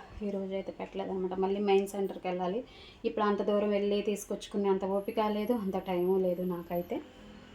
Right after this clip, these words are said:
ఇంకా బాబు వస్తాడు కదా, సైకిల్ మీద ఏమైనా నీళ్ళు తీసుకొస్తానంటే తెప్పిస్తా, లేకపోతే ఇంక సాయంత్రం తెప్పిస్తానమాట.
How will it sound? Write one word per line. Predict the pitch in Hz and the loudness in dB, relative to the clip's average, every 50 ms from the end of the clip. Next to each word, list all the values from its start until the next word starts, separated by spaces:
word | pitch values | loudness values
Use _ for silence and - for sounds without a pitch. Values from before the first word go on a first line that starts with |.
| - - - - - - - | -20 -20 -20 -20 -10 -2 2
ఇంకా | 226 220 214 | 2 4 8
బాబు | 208 196 190 190 | 8 8 8 8
వస్తాడు | 202 202 - - 190 180 | 6 4 0 -2 -2 -2
కదా, | 180 180 208 | 0 0 0
సైకిల్ | - 226 196 190 202 202 202 | 2 2 0 2 2 2 2
మీద | 190 185 | 2 2
ఏమైనా | 196 196 196 | 4 4 4
నీళ్ళు | 196 190 190 190 - | 4 4 4 2 0
తీసుకొస్తానంటే | 196 185 - - 208 202 - - 208 190 185 185 214 | -2 -4 -4 -4 -6 -6 -2 -2 0 0 0 0 0
తెప్పిస్తా, | 214 208 - - 214 - - 233 220 | 0 -2 -2 -2 -6 -4 -2 2 4
లేకపోతే | 202 190 190 190 202 | 4 4 4 2 -2
ఇంక | 196 190 | -4 -4
సాయంత్రం | - 190 180 180 180 185 196 190 185 | -4 -4 -4 -2 -2 0 2 2 2
తెప్పిస్తానమాట. | 170 170 - - - - 190 185 180 175 175 175 175 170 170 - 269 359 | 0 -2 -6 -12 -12 -8 -4 -2 0 2 2 2 2 0 -2 -2 -4 -4